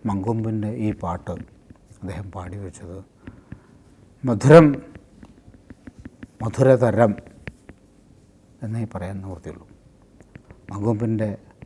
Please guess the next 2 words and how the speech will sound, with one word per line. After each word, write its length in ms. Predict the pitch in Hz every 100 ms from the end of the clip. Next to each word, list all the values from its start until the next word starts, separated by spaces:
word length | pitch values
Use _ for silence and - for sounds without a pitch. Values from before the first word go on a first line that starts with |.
| - - - -
അക്ഷരങ്ങൾ, 460 | 113 - 113 101 90 - - - - - - _ - - - - - - _ _ _ _ _ _ _ _ - 113
അഗ്നിവിദ്യ 540 | 123 156 160 131 139